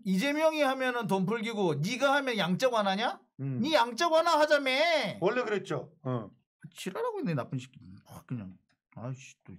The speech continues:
Speaker 1: 욕 나오네, 씨.
Speaker 2: 그러니까 지금 이런 식으로 하면서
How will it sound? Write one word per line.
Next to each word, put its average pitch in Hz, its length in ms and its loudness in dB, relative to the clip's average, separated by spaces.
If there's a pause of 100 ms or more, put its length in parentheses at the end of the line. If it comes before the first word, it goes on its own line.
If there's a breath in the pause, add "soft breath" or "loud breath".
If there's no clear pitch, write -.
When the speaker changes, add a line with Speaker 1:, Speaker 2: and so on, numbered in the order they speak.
(200)
Speaker 1:
욕 117 100 -8
나오네, 110 340 -10
씨. - 80 -20 (560 loud breath)
Speaker 2:
그러니까 180 340 -2 (480 soft breath)
지금 247 260 -2
이런 247 300 -2
식으로 247 380 0
하면서 233 640 0